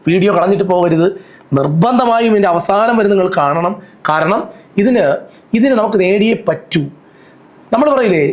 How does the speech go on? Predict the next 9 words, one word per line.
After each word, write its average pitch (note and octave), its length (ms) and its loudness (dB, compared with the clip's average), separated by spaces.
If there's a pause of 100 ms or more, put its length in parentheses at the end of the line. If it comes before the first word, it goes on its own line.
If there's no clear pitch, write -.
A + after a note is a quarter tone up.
(300)
ആ, F3 80 2 (180)
എന്താ G3 180 2
പറയുക, F#3 240 0 (320)
ചാവുമ്പോഴും A3 640 0
ചമഞ്ഞ് A#3 380 0
ചാവണമെന്ന് F3+ 460 0
പറയില്ലേ? C3 320 -4 (760)
ഒരു D4 120 2 (120)
ജോലി B3 540 0